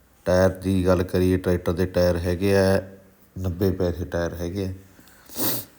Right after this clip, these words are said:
ਚਾਰੇ ਟਾਇਰ ਹੀ ਨੱਬੇ ਪੈਸੇ ਆ ਮੂਹਰਲੇ, ਤੁਸੀਂ ਦੇਖ ਸਕਦੇ ਹੋ। ਬਾਕੀ ਤੁਸੀਂ ਵੀਡੀਓ ਦੇ ਵਿੱਚ ਟਰੈਕਟਰ ਦੀ ਕੰਡੀਸ਼ਨ ਦੇਖ ਸਕਦੇ ਹੋ, ਪੂਰਾ ਸਾਫ਼ ਸੁਥਰਾ ਟਰੈਕਟਰ ਹੈ।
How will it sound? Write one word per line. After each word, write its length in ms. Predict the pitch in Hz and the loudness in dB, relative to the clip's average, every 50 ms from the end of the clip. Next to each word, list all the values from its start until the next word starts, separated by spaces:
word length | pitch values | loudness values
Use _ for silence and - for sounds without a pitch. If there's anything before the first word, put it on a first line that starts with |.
| _ - - _ _ _ - - | _ -20 -20 _ _ _ -8 -4
ਚਾਰੇ 320 | 101 95 95 98 101 104 | 0 0 2 2 2 0
ਟਾਇਰ 360 | 101 - 104 101 98 98 95 95 | 0 0 0 2 2 2 2 0
ਹੀ 200 | 90 95 104 104 | 0 0 0 0
ਨੱਬੇ 280 | 98 92 90 - 98 92 | 0 -2 -2 0 -2 -2
ਪੈਸੇ 320 | 90 - 95 87 - 92 | 0 0 -2 -2 0 0
ਆ 60 | 92 90 | 0 0
ਮੂਹਰਲੇ, 400 | 90 90 90 95 95 101 101 92 | 0 -2 -2 -2 0 -2 -2 -2
ਤੁਸੀਂ 240 | 95 90 85 92 - | -4 -4 -4 -4 -4
ਦੇਖ 240 | - 90 85 85 - | -4 -4 -6 -6 -8
ਸਕਦੇ 380 | - - 87 82 82 80 90 | -6 -6 -6 -6 -6 -6 -6
ਹੋ। 100 | 87 90 92 90 | -6 -6 -6 -6
ਬਾਕੀ 300 | 90 95 90 - - 92 | -4 -4 -4 -4 -6 -8
ਤੁਸੀਂ 260 | - 92 90 92 92 90 | -6 -4 -2 -2 -2 -2
ਵੀਡੀਓ 400 | 90 92 90 87 95 107 107 104 | -2 -4 -4 -2 0 0 0 2
ਦੇ 120 | 101 98 90 | 0 0 0
ਵਿੱਚ 440 | 87 90 90 90 - - - 95 92 - - - - - _ _ _ _ _ - _ _ _ _ _ _ _ - - | 0 -2 -2 -4 -8 -12 -12 -12 -12 -12 -18 -20 -20 -20 _ _ _ _ _ -20 _ _ _ _ _ _ _ -12 -4
ਟਰੈਕਟਰ 380 | 90 90 90 92 - - 92 | -2 -2 -2 -2 -4 -4 -4
ਦੀ 220 | 87 82 90 90 92 92 - - | -2 0 0 0 -2 -2 -6 -8
ਕੰਡੀਸ਼ਨ 600 | - 87 87 92 90 85 - - 92 90 87 85 | -6 -2 -2 0 -2 -2 -2 -2 -2 -2 -2 -2
ਦੇਖ 240 | 87 85 82 82 | -2 -4 -4 -4
ਸਕਦੇ 400 | - - - 85 80 80 80 87 | -6 -6 -6 -4 -4 -4 -6 -6
ਹੋ, 140 | 87 82 90 92 - - _ _ _ _ - | -6 -6 -6 -10 -12 -18 _ _ _ _ -10
ਪੂਰਾ 220 | - 87 - 95 95 | -10 -6 -4 -4 -6
ਸਾਫ਼ 360 | 95 - 90 85 85 85 - | -4 -2 -2 -2 -2 -4 -4
ਸੁਥਰਾ 300 | - 90 - - 87 90 85 | -8 -8 -6 -4 -4 -4 -4
ਟਰੈਕਟਰ 380 | - 87 82 80 80 - 82 | -2 -4 -6 -6 -6 -8 -8
ਹੈ। 120 | 85 85 | -8 -8